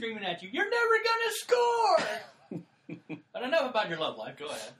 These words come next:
Speaker 2: All right. <laughs> And, oh, yeah, and then here's, here's the highlight. Uh, we were playing s-, we were doing soccer in gym class. The guy was, uh, um, the, I was, I was sitting out the whole game, but the teacher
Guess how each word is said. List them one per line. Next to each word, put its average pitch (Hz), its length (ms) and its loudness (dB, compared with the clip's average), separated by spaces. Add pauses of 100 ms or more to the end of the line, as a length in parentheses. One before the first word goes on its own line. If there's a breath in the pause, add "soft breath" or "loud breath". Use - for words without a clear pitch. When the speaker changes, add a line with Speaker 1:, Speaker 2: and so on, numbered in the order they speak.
(120)
Speaker 2:
All 185 160 8
right. 175 840 2 (220)
<laughs> - 500 -6
And, 170 300 6
oh, 185 140 10
yeah, 127 340 6
and 143 140 6
then 156 200 4
here's, 180 360 2 (260)
here's 160 280 0
the 151 80 6
highlight. 131 640 4 (520 soft breath)
Uh, 117 320 8
we 135 80 0
were 247 100 4
playing 120 340 2
s-, - 360 -10
we 139 120 4
were 123 120 4
doing 127 260 2
soccer 180 400 4
in 175 120 0
gym 175 240 2
class. 165 400 4 (540 soft breath)
The 139 60 -8
guy 143 320 6
was, 120 420 -2
uh, - 960 -6
um, 104 500 0 (120)
the, 107 580 2
I 131 100 8
was, 139 220 4
I 131 100 8
was 143 120 0
sitting 202 160 4
out 180 120 6
the 143 40 -10
whole 165 220 6
game, 147 360 4
but 123 200 2
the 110 100 -4
teacher 139 680 0